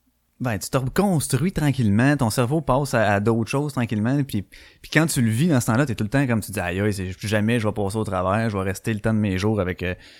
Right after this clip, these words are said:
euh, me rester tout le temps de, tout le temps de mes, tout le reste de mes jours. » Bon, moi, tu le dis, hein, maudite phrase. Avec ça, on va être pogné avec ça, on dirait que je suis pas capable de passer au travers, passer à autre chose, puis tu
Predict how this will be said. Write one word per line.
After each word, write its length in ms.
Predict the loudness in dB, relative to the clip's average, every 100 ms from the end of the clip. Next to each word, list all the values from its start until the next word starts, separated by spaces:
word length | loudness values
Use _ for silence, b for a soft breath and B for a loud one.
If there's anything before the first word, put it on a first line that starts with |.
| B B B B -10
euh, 460 | -6 -6 -6 -8 -10 -12 -12 -6
me 120 | -4
rester 220 | -4 -4
tout 80 | -4
le 60 |
temps 140 | 0 2
de, 260 | 2 0 -2
tout 80 | -4
le 40 |
temps 120 | -2
de 60 | -2
mes, 200 | -2 -2
tout 100 | 2
le 120 | 4
reste 200 | 4 4
de 60 | 4
mes 220 | 2 2
jours. » 220 | 0 0
Bon, 160 | 0 -2
moi, 100 | -2
tu 100 | -4
le 60 | -4
dis, 160 | -4
hein, 80 | -2
maudite 300 | 0 -2 -2
phrase. 320 | -4 -6 -8 _ B B B -20 _ _ _ _ _ -20 b b b b b _ -20 _ _ _ -12 -4
Avec 320 | 0 2 2
ça, 100 | 2
on 40 | 0
va 60 |
être 100 | 2
pogné 240 | 2 2 4
avec 240 | 2 0
ça, 180 | 0 0
on 140 | 0
dirait 160 | 0 -2
que 40 |
je 40 | -4
suis 80 | -2
pas 80 |
capable 180 | 0 2
de 80 | 2
passer 160 | 0 -2
au 60 |
travers, 380 | -2 0 0 0
passer 240 | 0 0 0
à 100 | 0
autre 200 | -2 0
chose, 280 | 0 -2
puis 140 | -6
tu 60 | -10